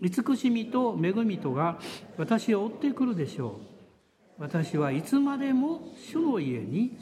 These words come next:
住まいましょう。」皆さん、ダビデはこう言ってますね。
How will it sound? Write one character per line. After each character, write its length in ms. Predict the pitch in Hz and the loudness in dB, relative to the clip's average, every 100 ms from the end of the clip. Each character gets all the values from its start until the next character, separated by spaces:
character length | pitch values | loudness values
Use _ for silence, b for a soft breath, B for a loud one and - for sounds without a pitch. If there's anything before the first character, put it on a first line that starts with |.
| - | -8
住 60 | 147 | -4
ま 180 | 139 135 | -2 0
い 100 | 135 | -2
ま 260 | 131 127 | -2 -6
し 160 | - - | -10 -18
ょ 40 | |
う。」 40 | - - _ _ _ b b b b b _ | -20 -20 _ _ _ b b b b b _
皆 120 | 185 196 | -2 0
さ 120 | 202 | 2
ん、 40 | |
ダ 140 | 185 247 | 2 2
ビ 80 | |
デ 80 | 233 | 0
は 60 | 202 | 0
こ 140 | 190 | 0
う 20 | |
言 80 | 226 | -2
っ 40 | 240 | 0
て 60 | |
ま 120 | 220 | -2
す 100 | 208 | -2
ね。 320 | 214 196 170 | -2 -2 -4